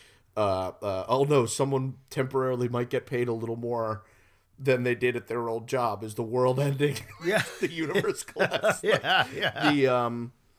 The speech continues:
Speaker 1: he would be especially effective in this, in this time, you know, with, uh, it, it, with, with what's going on now. So I, having him sort of given the,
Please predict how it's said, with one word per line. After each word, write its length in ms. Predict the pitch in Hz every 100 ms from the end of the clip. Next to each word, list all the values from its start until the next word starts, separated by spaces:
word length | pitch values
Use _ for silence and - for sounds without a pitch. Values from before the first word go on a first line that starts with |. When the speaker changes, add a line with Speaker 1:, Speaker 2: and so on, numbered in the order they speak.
| _ _ _
Speaker 1:
he 160 | - 208
would 160 | 180 156
be 140 | 151
especially 600 | 139 - 170 143 165 135
effective 680 | 123 120 120 - 110 98 - -
in 240 | 113 110
this, 760 | 110 104 98 - - - - - _ _ _ _ _ _ _
in 160 | 110 101
this 160 | 90
time, 340 | - 113 151 98
you 60 | 101
know, 100 | 95
with, 200 | 104 101
uh, 60 | 101 -
it, 180 | 104
it, 180 | 95 95
with, 260 | 110 101 - _ _ - _ _
with 200 | 101 101
what's 240 | 107 107 -
going 300 | 107 95 101
on 180 | 117
now. 320 | 101 82 80 80
So 420 | - 101 95 95
I, 460 | 98 104 104 101 101 - _ _ _
having 320 | - 117 113
him 240 | 110 120 110
sort 300 | - 120 107
of 360 | 98 - - _ _ _ _ _ _ _ _ _ _ _ _ - _ -
given 300 | 123 123 107
the, 260 | 107 101 90